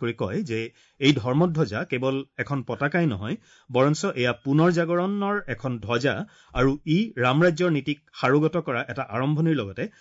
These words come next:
সংগ্ৰামৰ কাহিনীক প্ৰতিফলিত কৰে। প্ৰধানমন্ত্ৰী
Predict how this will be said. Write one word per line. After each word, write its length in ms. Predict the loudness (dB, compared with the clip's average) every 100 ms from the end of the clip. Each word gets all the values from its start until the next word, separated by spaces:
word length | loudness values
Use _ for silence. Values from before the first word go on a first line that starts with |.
| _ 0
সংগ্ৰামৰ 460 | 2 4 2 0 -2
কাহিনীক 320 | -4 -6 -8 -6
প্ৰতিফলিত 460 | -6 -8 -14 -14 -14
কৰে। 200 | -14 -16 _ _ _ _ _ _ _ _ _ 2
প্ৰধানমন্ত্ৰী 420 | 6 8 6 4